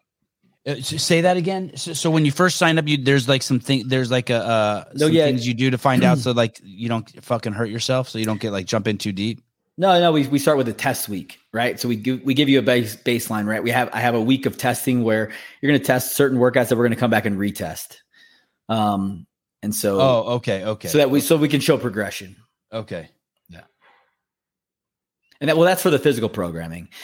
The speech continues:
Speaker 2: If you do, like, the Pay M thirty, we just, we jump in right into a program.
Speaker 1: What's this Unbroken bundle?
Speaker 2: So that's the mental prep and, uh, physical programming together, right? So that's both.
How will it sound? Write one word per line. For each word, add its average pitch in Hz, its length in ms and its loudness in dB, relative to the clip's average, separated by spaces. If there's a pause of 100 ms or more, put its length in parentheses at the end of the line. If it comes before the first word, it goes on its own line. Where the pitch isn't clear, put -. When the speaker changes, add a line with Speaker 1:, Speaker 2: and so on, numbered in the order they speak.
Speaker 2:
If 131 100 -2
you 139 60 4
do, 151 100 4
like, 135 180 2
the 131 60 -2
Pay 123 220 2
M 117 100 2
thirty, 117 380 2
we 107 120 -2
just, 104 320 -4 (420)
we 113 60 0
jump 110 260 2
in 107 140 2
right 104 180 4
into 98 180 -2
a 92 40 -4
program. 82 560 -8 (420)
Speaker 1:
What's 160 260 0
this 135 380 0
Unbroken 110 640 0
bundle? 85 400 -2 (440)
Speaker 2:
So 147 120 2
that's 147 220 2
the 120 380 2
mental 143 300 4
prep 135 600 0
and, 117 640 -2
uh, 110 160 -2
physical 117 300 0
programming 113 400 4
together, 90 580 -6 (400)
right? 104 180 0
So - 80 0
that's 101 160 -2
both. 90 400 -4